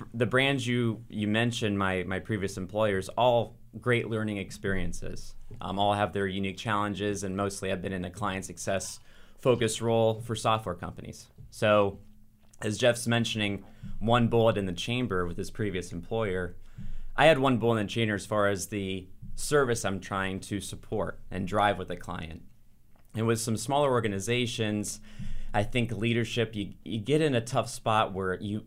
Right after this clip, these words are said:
you, you're trying to grow. You're trying to grow as quickly as, as possible, and maybe not every deal is the best deal.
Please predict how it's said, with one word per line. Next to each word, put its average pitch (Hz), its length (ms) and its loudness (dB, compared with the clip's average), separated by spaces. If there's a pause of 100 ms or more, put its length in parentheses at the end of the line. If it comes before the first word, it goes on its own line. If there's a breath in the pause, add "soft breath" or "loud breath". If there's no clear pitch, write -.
you, 110 140 -4
you're 107 140 -4
trying 131 320 0
to 123 40 2
grow. 101 440 0 (200)
You're 98 140 -4
trying 120 240 0
to 117 60 2
grow 110 240 2
as 95 100 -6
quickly 110 360 -2
as, 98 180 -6 (160)
as 104 120 -2
possible, 107 540 0
and 95 240 -4 (400 soft breath)
maybe 117 260 2
not 117 220 4
every 113 160 0
deal 110 260 2
is 107 120 0
the 101 100 -2
best 104 320 -2
deal. 95 320 -4